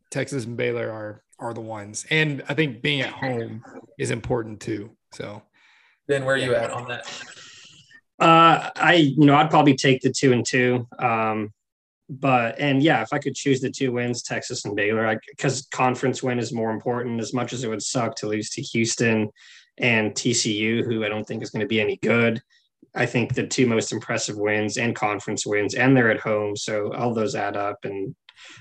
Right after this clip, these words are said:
Speaker 3: I would, that's what I would choose. But
Speaker 2: Yeah, and
Speaker 3: I
Speaker 2: I'm
Speaker 3: think
Speaker 2: sure
Speaker 3: it's, I think it's a
Speaker 2: there's
Speaker 3: tough question.
Speaker 2: I'm there, I'm sure there'd be a lot of Baylor tears too. If we
Speaker 1: Yeah.
Speaker 2: win that game. They're, they're pretty mad about Joey.
Speaker 3: Oh, yeah.
Speaker 1: Yeah, it's so great.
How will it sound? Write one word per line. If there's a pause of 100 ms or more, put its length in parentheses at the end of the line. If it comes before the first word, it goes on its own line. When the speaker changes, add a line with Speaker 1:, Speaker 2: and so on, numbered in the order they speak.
(100)
Speaker 3:
I
would,
that's
what
I
would
choose.
But (120)
Speaker 2:
Yeah,
and
Speaker 3:
I
Speaker 2:
I'm
Speaker 3:
think
Speaker 2:
sure
Speaker 3:
it's,
I
think
it's
a
Speaker 2:
there's
Speaker 3:
tough
question. (600)
Speaker 2:
I'm
there,
I'm
sure
there'd
be
a
lot
of
Baylor (220)
tears
too. (640)
If
we
Speaker 1:
Yeah.
Speaker 2:
win
that
game.
They're,
they're
pretty
mad
about (220)
Joey.
Speaker 3:
Oh,
yeah.
Speaker 1:
Yeah,
it's
so
great.